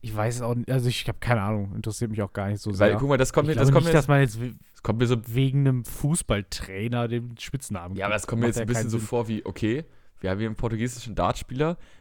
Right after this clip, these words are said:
Speaker 2: Wer ist die größte portugiesische Person, die wir in England momentan im Sport haben?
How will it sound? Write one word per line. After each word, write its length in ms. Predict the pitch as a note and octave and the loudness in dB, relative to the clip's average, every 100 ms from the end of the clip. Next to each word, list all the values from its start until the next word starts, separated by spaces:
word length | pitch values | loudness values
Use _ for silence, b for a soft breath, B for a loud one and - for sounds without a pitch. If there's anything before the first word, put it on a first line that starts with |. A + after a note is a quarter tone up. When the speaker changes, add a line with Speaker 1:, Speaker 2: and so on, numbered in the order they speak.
| - | 0
Speaker 2:
Wer 120 | G#2 | 2
ist 180 | A2+ - | 2 0
die 60 | - | -4
größte 300 | G#2+ B2+ B2 | -2 -2 -2
portugiesische 920 | B2 A2+ A#2 A#2+ - G2+ A2 - A2 | -2 -2 -6 -6 -10 -10 -8 -6 -6
Person, 380 | G#2+ G#2+ A#2 A#2+ | -4 -2 -2 -2
die 140 | G#2+ | 0
wir 100 | G#2 | 0
in 80 | F#2+ | 0
England 260 | A2+ A2 | -2 -2
momentan 280 | A2 G#2+ A2 | -2 -2 -4
im 80 | G2+ | -6
Sport 280 | - G#2 G2+ | -2 2 4
haben? 280 | G2+ C3 | 4 4